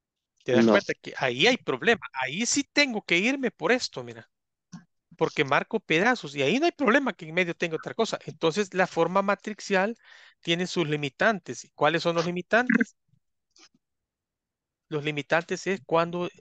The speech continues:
Speaker 1: hay distancias. Algunos, ¿verdad? Va, aparentemente te puede dar lo mismo, sí, pero si ya te dije que están en, o está en otra hoja, ahí está el detalle. Va, entonces, así vamos a trabajar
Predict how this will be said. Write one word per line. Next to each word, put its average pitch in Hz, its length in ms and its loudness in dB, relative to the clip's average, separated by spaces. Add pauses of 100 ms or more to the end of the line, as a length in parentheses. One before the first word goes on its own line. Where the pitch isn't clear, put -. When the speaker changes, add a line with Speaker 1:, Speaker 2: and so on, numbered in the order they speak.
Speaker 1:
hay 147 280 -2
distancias. 143 1160 -8 (960)
Algunos, 131 580 -2
¿verdad? 107 240 -12 (1080)
Va, 143 140 2 (140)
aparentemente 226 800 0
te 220 120 -2
puede 180 260 4
dar 160 140 4
lo 180 60 -2
mismo, 208 280 -4
sí, - 160 -2
pero 127 280 -6
si 131 320 -4
ya 127 140 2
te 185 180 -4
dije 196 180 -2
que - 120 -10
están 170 240 -2
en, 165 140 -2
o 170 260 8
está 165 200 4
en 175 100 2
otra 208 280 4
hoja, 247 260 0 (540)
ahí 127 180 -4
está 127 180 -2
el 123 60 -2
detalle. 151 500 -4 (1500)
Va, 143 120 -2
entonces, - 400 -2
así 185 240 -2
vamos 220 240 2
a 233 60 4
trabajar 214 720 -2